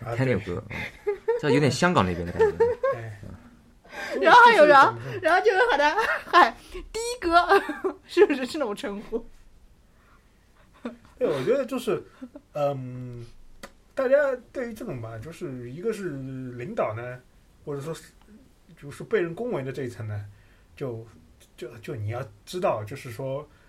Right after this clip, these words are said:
Speaker 1: 并不是因为你长得帅，或者是你真的有能力，别人这么吹捧你，就是因为你，你站在他的那个位置，你是他的领导方，或者你是他的，你对他有打K P I的生杀予夺的大权，他才会拍你马屁，并不是你长得特别帅，或者你特别有魅力，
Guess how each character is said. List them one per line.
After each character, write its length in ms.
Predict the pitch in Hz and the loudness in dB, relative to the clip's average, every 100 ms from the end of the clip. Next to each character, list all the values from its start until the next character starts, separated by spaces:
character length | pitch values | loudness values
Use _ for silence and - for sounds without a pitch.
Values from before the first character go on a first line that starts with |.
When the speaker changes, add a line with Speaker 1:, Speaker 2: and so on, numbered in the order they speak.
| _ | _
Speaker 1:
并 180 | - 208 | -8 -6
不 80 | 156 | -6
是 120 | 202 | -8
因 80 | 196 | -6
为 100 | 196 | -6
你 120 | 208 | -6
长 180 | - 101 | -8 -8
得 80 | 110 | -8
帅， 460 | - 220 131 110 107 | 2 4 2 -4 -8
或 80 | |
者 80 | 143 | -8
是 80 | 131 | -6
你 140 | 135 | -10
真 160 | 120 185 | -6 -4
的 80 | 196 | -4
有 140 | 127 | -6
能 260 | 113 113 165 | -8 -8 -8
力， 240 | 214 123 104 _ _ - | -8 -8 -14 _ _ -14
别 140 | 127 135 | -6 -6
人 160 | 139 | -6
这 80 | 143 | -8
么 100 | 135 | -10
吹 200 | - 147 | -6 -6
捧 180 | - 110 | -6 -10
你， 100 | 98 - - - - - | -10 -14 -20 -20 -20 -8
就 100 | 233 | -6
是 120 | 170 | -4
因 100 | 220 | -4
为 160 | 233 | -4
你， 260 | 127 113 107 - | -4 -8 -12 -14
你 180 | - 113 | -12 -6
站 180 | 104 220 | -2 -2
在 120 | 135 | -2
他 180 | 120 175 | -4 -2
的 220 | 165 143 - | -2 -6 -8
那 160 | 180 | -8
个 60 | 180 | -4
位 200 | 190 175 | -4 -4
置， 100 | 120 | -6
你 140 | 113 | -12
是 80 | 113 | -10
他 140 | 147 175 | -6 -4
的 100 | 147 | -4
领 160 | 135 | -6
导 180 | 196 120 | -6 -4
方， 160 | 110 131 | -6 -8
或 140 | - | -10
者 80 | 143 | -12
你 200 | 131 120 | -12 -14
是 160 | 107 - | -14 -10
他 140 | 160 | -6
的， 200 | 170 147 - _ _ _ | -4 -4 -8 _ _ _
你 100 | 143 | -6
对 140 | 190 | -4
他 160 | 185 202 | 0 2
有 240 | 160 123 117 | 0 -4 -4
打 320 | 139 131 - | -2 -2 -4
K 180 | - 254 | -2 -2
P 180 | - 220 | -2 0
I 120 | 220 | 0
的 140 | 220 220 | 2 -2
生 200 | 208 214 | -4 -2
杀 300 | 214 202 185 | 2 2 2
予 140 | 131 | -2
夺 160 | 135 170 | -6 -4
的 100 | 190 | -2
大 160 | 196 | -2
权， 400 | - - 175 185 - - _ | -4 -2 -2 -2 -8 -20 _
他 100 | - | -6
才 80 | 151 | -2
会 120 | 160 | -2
拍 160 | 151 165 | 0 -4
你 80 | 165 | -4
马 120 | - | -8
屁， 200 | - 127 | -8 -10
并 180 | 127 190 | -8 -10
不 80 | 156 | -10
是 140 | 170 | -10
你 140 | 147 156 | -10 -8
长 140 | 123 | -8
得 80 | 123 | -6
特 120 | 165 | -6
别 100 | 135 | -6
帅， 240 | 131 151 | -4 -4
或 100 | 127 | -4
者 100 | 131 | -8
你 120 | 123 117 | -12 -10
特 120 | 151 | -10
别 100 | 139 | -8
有 80 | 123 | -10
魅 200 | 143 123 | -10 -10
力， 180 | 113 | -12